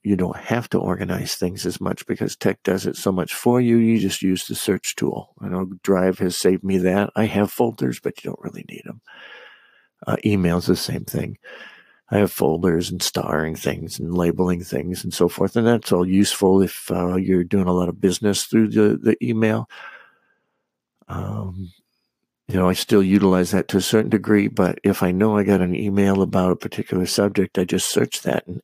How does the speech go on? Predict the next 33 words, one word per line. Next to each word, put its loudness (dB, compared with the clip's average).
any 0
email 0
that's -2
in 0
my -4
mailbox, -2
boom, 0
there 0
it -4
is. -2
So -2
tech 0
can, -2
you 0
know, -4
some 2
of 2
those, 4
some 0
of -2
those 2
types 0
of -4
features 0
can, -6
can -2
make, -4
make, -4
uh, 0
give 4
you 4
some -4
time 0